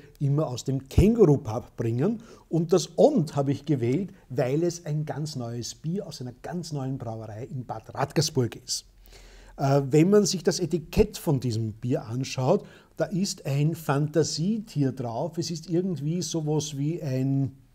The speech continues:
ja, eine Krake oder ein, ein Oktopus und er raucht eine Pfeife. Man sieht das ganz klein da drauf. Das ist ein Hinweis, dass es sich hier um ein Rauchbier handelt, allerdings um ein ganz besonderes.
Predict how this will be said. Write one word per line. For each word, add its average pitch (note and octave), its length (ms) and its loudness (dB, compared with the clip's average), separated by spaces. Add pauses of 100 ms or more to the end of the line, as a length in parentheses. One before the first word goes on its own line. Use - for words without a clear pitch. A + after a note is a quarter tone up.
(340)
ja, C3 260 -8
eine C#3+ 200 -6 (100)
Krake G3+ 1000 2
oder C#3 280 -2
ein, A#2+ 280 -8
ein B2 180 -10 (200)
Oktopus G#3 1040 0 (200)
und E3 140 -2
er G#3 160 4 (160)
raucht D#3+ 640 6
eine D#3 380 0 (180)
Pfeife. D3 460 2
Man C#3+ 180 -2
sieht D#3 320 -8
das C#3+ 200 -6
ganz B2 360 -10
klein B2 460 -6
da A2+ 100 -8
drauf. - 400 -16 (1400)
Das - 380 -4
ist D#3+ 180 -6
ein C3 80 -4
Hinweis, F3+ 720 2
dass D3 120 2
es - 220 -4
sich D3 160 -6
hier E3 360 -4
um C#3 140 -4
ein C3 120 -6
Rauchbier B2 640 -2
handelt, C#3 300 -4
allerdings C#3 480 -4
um C3+ 100 -4
ein B2 140 -6
ganz G#2 300 -12
besonderes. B2+ 680 -4